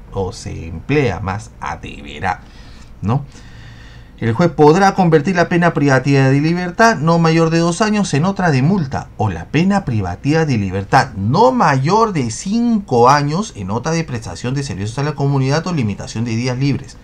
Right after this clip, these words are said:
a razón de un día de privación de libertad por un día de multa, siete días de privación de libertad por una jornada de prestación de servicios a la comunidad o por una jornada de limitación de días libres.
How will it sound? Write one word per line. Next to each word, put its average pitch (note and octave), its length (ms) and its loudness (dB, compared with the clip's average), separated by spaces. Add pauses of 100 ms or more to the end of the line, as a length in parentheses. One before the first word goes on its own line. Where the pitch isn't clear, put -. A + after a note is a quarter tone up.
(320)
a - 80 -8
razón A#2+ 360 0
de C3 60 0
un B2+ 120 0
día C#3 160 4
de C#3+ 120 0
privación C3 440 0
de C#3 80 2
libertad D3 460 0
por A2+ 100 -4
un G2 100 -4
día A2 160 0
de G#2+ 120 0
multa, A#2 340 0
siete - 240 -12
días G2 220 -4
de G#2 80 -4
privación G#2 400 -4
de B2 80 -4
libertad C#3 420 0
por C#3 140 -4
una C3 160 0
jornada A2 340 -2
de B2+ 80 -2
prestación G2+ 460 -6
de C3+ 80 0
servicios G#2 420 -8
a A#2+ 60 -2
la C#3 100 0
comunidad E3+ 480 -2 (560)
o G3 160 6
por F3 140 0
una E3 160 2
jornada C3+ 400 0
de C3+ 100 0
limitación G#2+ 460 -4
de G#2+ 80 -2
días G#2+ 240 -4
libres. F2 280 -14